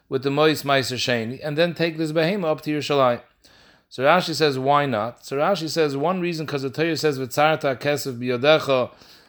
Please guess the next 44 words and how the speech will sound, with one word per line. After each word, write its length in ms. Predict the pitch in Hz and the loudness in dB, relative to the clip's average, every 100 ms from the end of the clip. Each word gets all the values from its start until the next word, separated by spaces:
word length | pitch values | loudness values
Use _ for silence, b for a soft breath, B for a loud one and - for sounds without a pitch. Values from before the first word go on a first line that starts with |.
| B | B
that 120 | 135 123 | -8 -6
you 80 | |
can 160 | 127 135 | -6 -2
dafka 380 | 151 185 - 151 | 2 2 0 -4
be 80 | 147 | -4
mechalel 480 | 135 - 165 160 | -4 4 4 4
Meiser 320 | 143 135 131 131 | 0 -4 -4 -6
Sheni 400 | - 160 151 135 | -4 -2 -2 -4
onto 260 | 135 - 131 | -4 -4 -2
mois. 500 | 139 151 127 92 117 | 2 2 2 -4 -14
You 60 | |
can't 280 | - 147 143 | -4 -4 -4
take 200 | 143 143 | -6 -6
it 80 | 139 | -8
from 160 | 127 | -6
mois 320 | 127 139 127 123 | -2 0 -2 -4
onto 260 | 120 113 | -6 -6
behemoths. 520 | 104 92 90 160 180 - b b b b b b b | -6 -4 -6 -8 -12 -16 b b b b b b b
Chutz 280 | - 220 233 | -2 0 0
mizeh, 220 | 277 208 | 2 4
Rashi 280 | 175 175 165 | 6 4 2
brings 200 | 165 151 | -4 -4
another 260 | 151 156 151 | 0 0 0
svara 480 | - 160 240 185 151 | -2 0 2 2 0
that 140 | 139 | -4
we're 100 | 139 | -4
scared 420 | - - 233 151 | -6 -6 -2 -2
if 80 | 127 | -2
you're 80 | 120 | -6
gonna 140 | 117 | -8
schlep 300 | 110 170 165 | -4 -2 -2
this 140 | 143 117 | -4 -4
behemah 520 | 120 143 170 123 - _ b b b | -2 0 -2 -6 -12 _ b b b
up 180 | - 151 | 0 0
to 80 | - | 0
Yerushalayim, 680 | 156 156 180 196 226 180 160 | -4 -2 0 2 2 0 -4
the 60 | |
behemah 560 | 151 151 180 202 156 139 | -4 -2 -2 -2 -2 -4
will 160 | 143 147 | -4 -2
be 160 | 143 | -2
hukchash, 560 | 135 208 - 143 127 117 | 0 0 0 0 0 -2
will 80 | 131 | -6
become 300 | 131 151 147 | -6 -6 -6
shvachend 640 | - 175 202 196 165 139 | -2 2 2 2 -6 -10